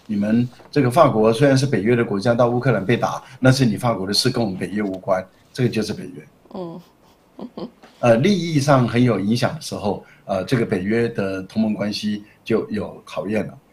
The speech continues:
Speaker 1: 但是利益没有影响的时候，象征性的，这些国家当然都愿意派一个军人去嘛，反正就是，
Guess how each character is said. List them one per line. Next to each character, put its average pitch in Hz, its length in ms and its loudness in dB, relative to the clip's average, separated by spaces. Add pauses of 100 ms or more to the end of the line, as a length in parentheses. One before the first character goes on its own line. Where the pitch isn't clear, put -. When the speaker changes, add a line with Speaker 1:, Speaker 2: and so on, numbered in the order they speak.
(220)
Speaker 1:
但 180 120 6
是 180 140 6
利 190 240 2
益 190 60 0
没 170 100 0
有 143 140 4
影 117 180 4
响 104 160 0
的 95 80 -6
时 104 100 -2
候， 107 60 2
象 170 220 2
征 165 160 0
性 165 240 2
的， 95 160 -4 (260)
这 151 160 0
些 143 100 2
国 120 140 0
家 127 140 4
当 135 200 4
然 113 80 2
都 117 140 -2
愿 123 180 2
意 117 80 0
派 117 180 -2
一 107 60 -2
个 104 60 -2
军 107 240 -2
人 90 180 -6
去 - 180 -8
嘛， 80 120 -8 (240)
反 90 100 -4
正 135 160 4
就 131 140 0
是， 113 260 -2